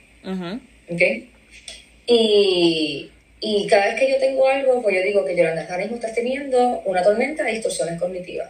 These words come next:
Speaker 2: Y así cuando tengo mi psicóloga digo, "No, tuve tormenta de distorsiones cognitivas y me hice un drama bien brutal."
Speaker 1: <laughs>
Speaker 2: Pero cada vez que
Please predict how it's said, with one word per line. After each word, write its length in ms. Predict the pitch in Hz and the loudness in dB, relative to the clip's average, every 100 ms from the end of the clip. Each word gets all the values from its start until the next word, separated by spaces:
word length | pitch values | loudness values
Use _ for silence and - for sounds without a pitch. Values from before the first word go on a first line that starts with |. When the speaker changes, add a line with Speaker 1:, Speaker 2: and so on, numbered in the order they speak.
| - | 0
Speaker 2:
Y 80 | |
así 220 | 196 233 240 | 2 2 0
cuando 220 | 233 214 | 2 2
tengo 80 | 214 | 0
mi 80 | 247 | -2
psicóloga 320 | 262 247 240 | 0 4 4
digo, 140 | 233 208 | 4 2
"No, 140 | 202 202 | 0 -2
tuve 640 | 185 208 220 226 - - - | 2 2 2 0 -4 -6 0
tormenta 360 | 190 196 220 | 2 2 2
de 60 | 226 | 0
distorsiones 360 | 226 185 185 190 | 0 -6 -8 -8
cognitivas 600 | 214 208 254 311 311 - | -6 -4 -4 -2 0 0
y 60 | |
me 60 | 185 | 0
hice 160 | 180 220 | -2 -4
un 100 | 208 | 0
drama 440 | 208 240 285 277 240 | 2 2 0 -4 -2
bien 160 | 208 | 0
brutal." 240 | 208 208 247 | 0 0 0
Speaker 1:
<laughs> 840 | 277 277 - - - 698 - - | -2 -6 0 2 4 2 2 4
Speaker 2:
Pero 260 | 226 202 | 6 6
cada 120 | 196 202 | 2 -2
vez 100 | - | -6
que 100 | 269 | -12